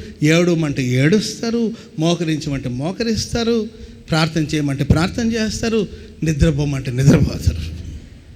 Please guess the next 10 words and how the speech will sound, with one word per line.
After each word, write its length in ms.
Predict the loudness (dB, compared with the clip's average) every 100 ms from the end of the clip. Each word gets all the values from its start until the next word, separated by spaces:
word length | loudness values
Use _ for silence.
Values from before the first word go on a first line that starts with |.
| -20 -20 -18 -20 -18 -20 -18 -18 -16 -14 -14 -14 -16 -16 -16 -14 -16 -18 -20 -20 -20 -20 _ -20 -20 _ -18 -18 -20 -20 -6
ఇశ్రాయేలు 460 | 0 4 6 6 4
ప్రజల 360 | 4 4 4
మధ్యలో 380 | 2 2 4 4
మనం 280 | 2 0 2
దేవుని 320 | 2 2 2
సేవ 220 | 2 2
చేయడం 320 | -2 -2 -2
గొప్ప 180 | -2 -2
విషయమేం 520 | -2 -2 0 2 2
కాదు. 500 | 0 -2 0 2 2